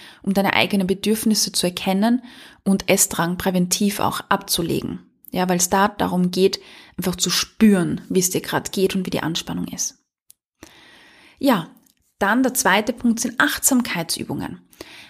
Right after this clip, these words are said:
Achtsamkeitsübungen machen wir ganz, ganz viel auch in der Achtsam Essen Akademie,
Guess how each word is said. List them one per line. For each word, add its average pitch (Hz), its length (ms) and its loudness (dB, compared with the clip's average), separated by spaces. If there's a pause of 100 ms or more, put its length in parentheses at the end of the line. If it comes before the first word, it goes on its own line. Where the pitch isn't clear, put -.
Achtsamkeitsübungen 233 1040 0
machen 208 300 0
wir 208 120 2
ganz, 247 320 2
ganz 226 240 2
viel 233 240 -2
auch 190 220 0
in 202 160 0
der - 160 0
Achtsam - 460 -2
Essen - 360 0
Akademie, 196 640 0